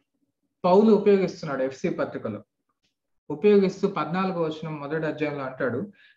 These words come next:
"దేవుని మహిమకు కీర్తి కలుగుటకై ఆయన సంపాదించుకొనిన ప్రజలకు విమోచనము కలుగు నిమిత్తము ఈ ఆత్మ మన స్వాస్థ్యమునకు సంచకరువుగా ఉన్నాడు." ఒక-, వినండి జాగ్రత్తగా, ఆశీర్వాదాల గురించి మాట్లాడుకునేటప్పుడు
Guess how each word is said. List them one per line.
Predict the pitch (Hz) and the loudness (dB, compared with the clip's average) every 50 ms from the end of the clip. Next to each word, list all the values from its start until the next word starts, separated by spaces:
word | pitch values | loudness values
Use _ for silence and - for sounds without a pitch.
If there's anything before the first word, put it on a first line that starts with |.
| _ - | _ -16
"దేవుని | 135 131 - 160 156 175 202 233 240 240 233 233 220 | -14 -6 0 2 4 6 6 6 6 4 4 4 2
మహిమకు | 185 160 156 156 180 196 202 202 202 - 214 202 - - | 2 0 0 0 2 2 4 4 2 2 0 -2 -2 0
కీర్తి | 190 196 214 220 - - 226 - | 0 0 0 -2 -4 -8 -8 -8
కలుగుటకై | - 165 156 170 170 180 165 - 139 - 143 139 160 202 - _ _ _ _ _ _ - | -6 -6 -6 -4 -6 -6 -8 -8 -10 -10 -8 -8 -10 -10 -12 _ _ _ _ _ _ -8
ఆయన | 135 139 151 175 190 208 220 220 | -4 -2 0 2 4 4 4 4
సంపాదించుకొనిన | 208 - - 185 170 180 180 - 220 214 220 220 208 214 226 220 - - - - 208 202 196 196 190 196 | 4 2 0 -2 0 0 -2 0 0 2 2 2 4 4 4 4 4 2 0 0 0 2 2 2 0 -2
ప్రజలకు | 180 190 - 170 156 156 - 202 202 202 196 190 | -2 -4 -6 -6 -6 -4 -2 -2 -2 -2 -2 -4
విమోచనము | 165 156 151 151 156 165 170 180 196 202 202 196 - 196 180 180 180 185 180 | -4 -4 -4 -6 -4 -4 -2 -2 0 0 -2 -2 -2 -2 -2 -2 -2 -4 -6
కలుగు | - - 156 151 156 156 165 | -6 -6 -6 -6 -4 -4 -6
నిమిత్తము | 160 143 143 139 131 123 120 - 127 120 127 127 113 113 - _ _ _ _ _ _ - | -8 -8 -8 -12 -12 -12 -10 -8 -8 -6 -6 -6 -8 -8 -12 _ _ _ _ _ _ -4
ఈ | 160 175 196 202 | 0 2 4 4
ఆత్మ | 202 - 139 151 170 190 208 208 - - 220 214 | 2 2 0 0 2 2 2 0 0 2 2 2
మన | 196 180 175 165 170 | 4 2 2 0 -2
స్వాస్థ్యమునకు | 165 - - 156 147 170 196 196 - - 214 190 190 180 180 - - 190 | -2 -4 -4 -2 0 0 -2 -2 -2 -2 0 0 0 0 -2 -2 -4 -6
సంచకరువుగా | - - 160 151 156 160 - 180 165 - 165 151 147 151 151 143 135 147 151 156 | -6 -6 -12 -12 -12 -10 -10 -10 -10 -10 -10 -10 -8 -8 -8 -8 -8 -8 -6 -6
ఉన్నాడు." | 147 139 131 127 127 127 127 120 117 120 123 117 110 _ _ _ _ _ _ - | -6 -6 -8 -10 -10 -10 -10 -10 -8 -8 -8 -8 -10 _ _ _ _ _ _ -4
ఒక-, | 147 160 - - - | -4 -2 -2 -4 -6
వినండి | - 151 147 156 175 185 208 208 202 165 139 | -8 -6 -2 0 2 4 6 6 4 4 2
జాగ్రత్తగా, | 120 143 143 143 139 143 131 - - 135 131 120 | 0 -2 -4 -4 -4 -4 -6 -8 -8 -8 -6 -6
ఆశీర్వాదాల | - - 131 147 170 165 - - 208 202 196 175 185 175 170 160 165 165 165 | -4 -2 -2 0 -2 -2 -2 0 2 2 2 2 2 0 0 -2 -2 -4 -4
గురించి | 156 151 151 151 151 - 165 147 | -4 -4 -6 -8 -8 -10 -10 -8
మాట్లాడుకునేటప్పుడు | 139 135 135 135 - 139 131 135 - 127 127 127 117 110 113 110 - 120 117 120 | -8 -8 -8 -6 -6 -6 -6 -6 -6 -8 -8 -8 -10 -10 -10 -12 -10 -8 -8 -8